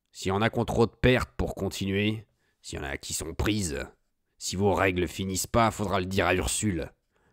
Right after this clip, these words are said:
Ou chacune à vos hommes. On fera venir le médecin ici, on fera tout ici.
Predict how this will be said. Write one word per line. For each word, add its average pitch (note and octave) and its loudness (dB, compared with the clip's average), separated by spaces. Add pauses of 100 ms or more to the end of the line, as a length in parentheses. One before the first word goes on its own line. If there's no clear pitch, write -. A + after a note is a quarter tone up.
(220)
Ou F2+ -4
chacune G#2+ 0
à F#2+ -2
vos F#2 0
hommes. D2 0 (840)
On - -12
fera G2 0
venir F#2+ 0
le F#2 0
médecin F#2 0
ici, G2 -4
on - -12
fera - -2
tout A#2+ 2
ici. G2 -4